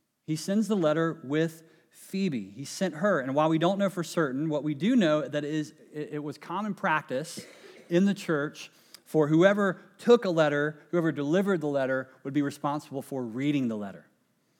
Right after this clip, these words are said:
So just put all that together, right? So Phoebe is sent by Paul with great confidence as a deacon, a leader in the church, carrying this important document that she's going to now present to Rome,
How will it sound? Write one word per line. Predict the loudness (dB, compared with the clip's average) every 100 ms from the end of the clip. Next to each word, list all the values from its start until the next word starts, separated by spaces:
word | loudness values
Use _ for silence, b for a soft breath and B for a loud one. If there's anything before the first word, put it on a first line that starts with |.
| _ _
So | -6 -6
just | -4 -6 -4
put | 0
all | 2 2
that | 0 -4
together, | -2 -2 0
right? | -2 -2
So | -6
Phoebe | -4 -2 0 0 0
is | 0 -4 B B
sent | -12 -2 0 2
by | 2 2
Paul | 2 2 2 0
with | -4
great | 0 0 0
confidence | -2 -4 -4 -6 -6
as | -6 -4 -4
a | -8 -8
deacon, | -4 -4 -4 -8
a | -6
leader | -4 -2 -2
in | -4
the |
church, | -6 -8 -8 -10 -16 B -4
carrying | -2 0
this | -2 -4
important | -4 -2 -2 -2
document | -2 -6 -6 -6 -6
that |
she's | -8 -10 -2
going | 0 0
to | -2
now | -4 -4
present | -6 -4 -4 -4
to | -6
Rome, | -2 0 0